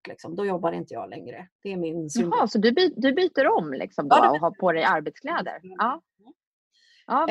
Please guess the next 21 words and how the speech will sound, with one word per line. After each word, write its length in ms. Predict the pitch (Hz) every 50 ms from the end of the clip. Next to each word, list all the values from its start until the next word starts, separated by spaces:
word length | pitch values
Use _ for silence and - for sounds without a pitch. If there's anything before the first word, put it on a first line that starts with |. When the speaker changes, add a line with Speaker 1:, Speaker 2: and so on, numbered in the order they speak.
| 214
Speaker 1:
Eh, 60 | 285 277
Speaker 2:
intressant. 340 | 277 262 294 254 - 285 180 165
Speaker 1:
så 0 |
sätter 180 | - 254 240 247
jag 80 | 233
på 80 | 240 240
mig 80 | 226 220 226
Speaker 2:
Mm. 60 | 214
Speaker 1:
läppstift 360 | 214 233 - - 185 214 - _
när 80 | - 196
jag 60 | 190
börjar 280 | 208 202 185 165 160 175
jobba 420 | 185 175 175 - - - 202 185 - _ -
och 200 | - 202 185 -
har 100 | 196 180
vanlig-, 440 | 185 185 175 170 160 175 - 175 -
snygga 300 | - 220 202 185 175 165
byxor. 420 | 175 175 - - - - - 254 _ _ _ _ -
Ja. 280 | 180 180 220 294 - _ _ _ _ _ _ _ _ _ _ _ _ _ -
Eh, 300 | - 202 202 202 202 196
Speaker 2:
Oj. 260 | - 185 170 156 -